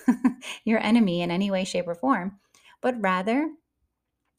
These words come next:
this is how the brain conserves energy. I'm infusing a lot of neurology in this conversation because if you are like me, um, it was really helpful to understand, like, the anatomy part of why things happen,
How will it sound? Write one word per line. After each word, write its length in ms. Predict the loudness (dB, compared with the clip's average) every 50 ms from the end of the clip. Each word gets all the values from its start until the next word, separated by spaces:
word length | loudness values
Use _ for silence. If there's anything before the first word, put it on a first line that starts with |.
| -20 _ -2
this 260 | 0 2 4 2 2
is 100 | 0 -2
how 180 | -4 -4 -4 -4
the 80 | -6
brain 360 | -6 -6 -6 -8 -6 -8 -10
conserves 640 | -10 -10 -10 -6 -4 -4 -4 -4 -4 -8 -6 -6 -8 -8 -8 _
energy. 600 | -6 -4 -2 -2 -4 -4 -6 -10 -12 -14 -18 -20 _ _ _ _ _ _ _ -20 -20 -20 -20 -20 -20 -20 -20 -20 -10 _ 0
I'm 80 | 2
infusing 500 | 2 2 2 2 0 -2 -2 -2 -2 -2
a 60 | -2 -2
lot 160 | -2 -2 -4
of 80 | -6
neurology 460 | -6 -6 -6 -4 -4 -4 -4 -6 -6 -6
in 80 | -6
this 100 | -6 -6
conversation 680 | -6 -6 -8 -8 -6 -6 -4 -4 -6 -8 -8 -8 -8 -6
because 280 | -6 -8 -8 -8 -8 -8
if 200 | -8 -10 -10 -10
you 280 | -8 -6 -4 -4 -4 -4
are 120 | -6 -6 -4
like 240 | -4 -4 -4 -4
me, 360 | -6 -6 -6 -6 -8 -8 -10 _ -20 -20 -20 -20 _ _
um, 380 | -10 -8 -6 -6 -6 -6 -8 -6 -4 -4
it 100 | -4 -2
was 180 | -2 -4 -2
really 200 | 0 0 0 0
helpful 500 | 0 -2 -2 -4 -4 -2 -4 -4 -4 -4
to 140 | -6 -8 -12
understand, 640 | -12 -10 -10 -10 -10 -8 -8 -8 -6 -6 -8 -10 -14 _ _ -10
like, 180 | -8 -8 -8 -10 -14 _ _ -8
the 140 | -8 -8 -6
anatomy 560 | -8 -8 -6 -6 -6 -6 -8 -8 -8 -10 -12
part 340 | -12 -12 -10 -8 -8 -8 -10 -10 -10
of 260 | -8 -8 -8 -8 -10 -14 -20 -20 -20 _ _
why 460 | -14 -12 -8 -6 -4 -2 -2 -2 -4
things 280 | -6 -6 -6 -4 -4 -4
happen, 520 | -4 -4 -4 -4 -6 -8 -12 -14 -14 -18